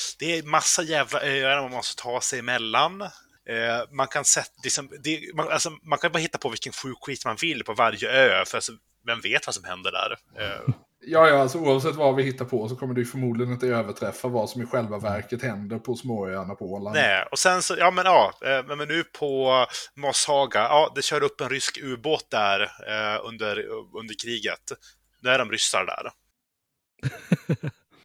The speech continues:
Speaker 2: Ja, men jag, jag lyssnade på en podd om det för inte så där jättelänge sedan, och det finns faktiskt en del ryska ord som har etablerat sig i åländskan.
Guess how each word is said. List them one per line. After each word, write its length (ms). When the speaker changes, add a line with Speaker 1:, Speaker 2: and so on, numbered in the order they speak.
Speaker 2:
Ja, 100
men 140
jag, 200
jag 260
lyssnade 420
på 100
en 80
podd 360
om 100
det 120
för 120
inte 120
så 60
där 80
jättelänge 560
sedan, 120
och 60
det 60
finns 420
faktiskt 340
en 80
del 220
ryska 440
ord 420
som 180
har 60
etablerat 560
sig 100
i 20
åländskan. 680